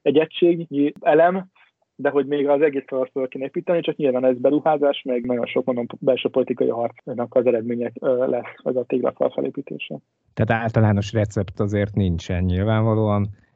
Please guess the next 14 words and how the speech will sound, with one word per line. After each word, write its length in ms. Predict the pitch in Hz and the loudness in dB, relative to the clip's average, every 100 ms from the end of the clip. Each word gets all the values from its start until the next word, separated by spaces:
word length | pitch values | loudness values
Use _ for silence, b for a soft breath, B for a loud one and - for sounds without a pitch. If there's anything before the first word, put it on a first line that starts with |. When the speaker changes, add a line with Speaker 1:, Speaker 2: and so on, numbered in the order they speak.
| _ | _
Speaker 2:
és 220 | 101 - | -8 -4
hát, 180 | 104 95 | -4 -4
ahogy 220 | - 104 | -6 -4
mondtad, 260 | 101 95 98 | -2 -2 -2
az 80 | 98 | 0
egyediségre 840 | 90 80 92 - 90 92 90 92 _ _ | -2 -2 -4 -4 -2 0 -2 -4 _ _
mindig 300 | 90 85 82 - - | -4 -2 -4 -10 -6
törekedni 520 | 92 90 110 113 123 | -4 -2 -2 0 0
kell, 200 | 131 127 | 0 2
meg 160 | 131 | 2
talán 240 | - 151 156 | 4 4 4
arra 260 | 135 107 | 4 2
is, 260 | 107 113 - | 2 -2 -2
hogy 180 | 123 | -2